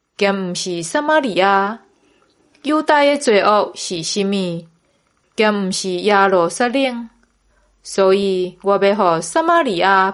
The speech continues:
变做荒埔，成做土堆，做种葡萄的所在。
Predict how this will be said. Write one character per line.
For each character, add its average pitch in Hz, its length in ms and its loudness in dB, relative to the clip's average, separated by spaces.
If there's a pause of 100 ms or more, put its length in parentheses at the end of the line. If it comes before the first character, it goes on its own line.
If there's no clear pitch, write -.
变 277 220 -4
做 247 200 -2 (160)
荒 170 300 -4
埔， 185 460 2 (200)
成 185 380 -2
做 269 300 0
土 165 260 -4
堆， 180 440 -4 (680)
做 220 180 0 (200)
种 277 320 -2
葡 185 200 -2
萄 170 180 -2
的 165 120 0
所 277 260 0
在。 185 520 -2